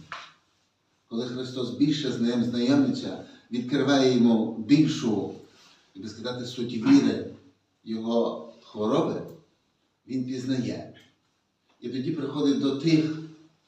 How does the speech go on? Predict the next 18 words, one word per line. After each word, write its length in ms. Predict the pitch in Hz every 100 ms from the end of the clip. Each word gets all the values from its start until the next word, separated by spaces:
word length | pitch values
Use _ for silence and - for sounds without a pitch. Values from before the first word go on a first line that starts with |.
| _ _ _
хто 140 | - 135
йому 200 | 135 139
ставили 440 | 139 135 135 127
ці 160 | 123 120
питання 480 | 117 123 131 127 120
і 100 | -
каже: 480 | 120 107 104 - - _ _
«Це 380 | - 127 127 117 123
Ісус 640 | 127 120 131 - - - - _ _ _ _ _
зробив 760 | 98 117 117 117 120 131 - - - _ _ -
за 180 | 110
мною 520 | 104 104 104 113 110 110 _ _ _
таке 520 | 110 - - - - -
чудо». 240 | - - - _ _ _ _ _ _ _ _ _ _ _ _ _ _ _ _ _
Отже, 240 | - 117
дорогі 200 | 113 117
у 140 | 113 -
Христі, 560 | 104 - 147 147 147